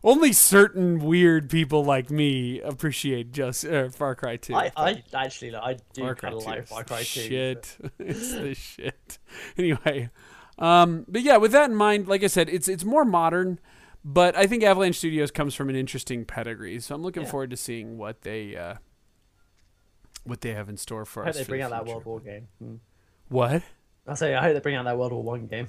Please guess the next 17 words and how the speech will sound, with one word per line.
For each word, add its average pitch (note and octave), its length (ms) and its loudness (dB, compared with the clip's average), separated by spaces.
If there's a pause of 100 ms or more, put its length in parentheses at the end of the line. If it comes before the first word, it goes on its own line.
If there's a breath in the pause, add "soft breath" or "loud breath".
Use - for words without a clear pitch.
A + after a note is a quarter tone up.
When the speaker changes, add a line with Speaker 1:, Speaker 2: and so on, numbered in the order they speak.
(140)
Speaker 2:
That'd B2 140 -6
be B2+ 80 -6
good. B2+ 180 -4
<laughs> - 680 -14
Speaker 1:
Yeah, F3 240 10
right? E3 420 4
Yeah, D3 320 4
that C3+ 240 0
Aeon, D3+ 920 2 (120)
uh, B2+ 380 -6
hold A2+ 240 -10
on, G#2 120 -10
I A2+ 60 -12
got A2 140 -12
my F2 80 -18
notes C#2+ 240 -16
somewhere. G2 400 -16